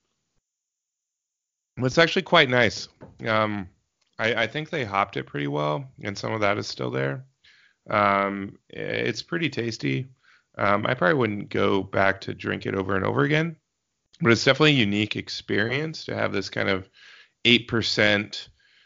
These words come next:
uh, malty, but still light colored beer. It's sort of like a eight percent light barley wine, uh, aged in, um, you know, a couple barrels and, and with some lactose in there. So if you're lactose intolerant, you can't get this, you,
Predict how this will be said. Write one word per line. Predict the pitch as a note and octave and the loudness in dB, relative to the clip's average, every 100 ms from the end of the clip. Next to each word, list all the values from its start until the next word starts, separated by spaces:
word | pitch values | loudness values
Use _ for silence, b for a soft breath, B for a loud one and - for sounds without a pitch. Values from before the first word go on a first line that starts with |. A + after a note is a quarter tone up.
| _ | _
uh, | G2 G2 | 0 2
malty, | F#2+ F#2+ G#2 - A2+ G#2 F#2 _ _ _ _ - | 4 4 4 2 -2 -2 -4 _ _ _ _ -2
but | G2+ F#2+ | 0 0
still | - G#2+ G2 | -2 0 0
light | G2 G#2 G2+ | 0 -2 -2
colored | A2 G#2 F#2+ G2 | -2 0 -2 0
beer. | G2 F#2+ G2+ | 2 4 2
It's | G2 | -2
sort | - A2+ | -2 0
of | G#2 | 2
like | G2+ G2 | 2 2
a | F#2 F2+ - - | 0 -2 -6 0
eight | A2 A2 | 0 0
percent | G#2 - G#2+ G2+ - G2+ | -4 -2 -2 -2 -4 -2
light | G2+ G2+ - - | 2 2 0 -2
barley | G2+ G2+ G#2 F#2+ | 2 2 2 0
wine, | F#2+ F#2+ F#2 F2+ b b b - | 0 0 -2 -8 b b b -2
uh, | F#2 F#2+ | 0 2
aged | G2 G2 G2 - | 2 2 -2 -6
in, | F#2+ F2+ F#2 _ _ _ _ | -6 -6 -12 _ _ _ _
um, | - F#2+ F2+ F2 F2 G2 - | -4 -2 -2 -4 -10 -14 -14
you | - F2+ | -8 -4
know, | F2+ | -2
a | F2+ | -2
couple | - G2+ F#2 | -2 0 0
barrels | G2 F#2+ F#2+ F#2 F#2+ F#2 | 2 4 4 2 -2 -6
and, | G2 G2+ G2 - - | -10 -10 -14 -14 -10
and | F#2 | -6
with | F2+ | -6
some | - G2+ | -6 -2
lactose | G2 G2+ - G2 - | 0 0 -2 -6 -6
in | G2 | -8
there. | F#2+ F#2 | -6 -6
So | F#2+ G#2 | -2 -2
if | F#2+ | 0
you're | A#2+ G#2+ | 4 6
lactose | G#2+ - G2 | 6 4 -6
intolerant, | F#2 G#2+ G2 F#2+ F#2+ | -4 0 2 2 -4
you | F#2+ | -8
can't | A2 G2+ | -8 -6
get | G#2 - | -8 -12
this, | - | -16
you, | G#2+ | -8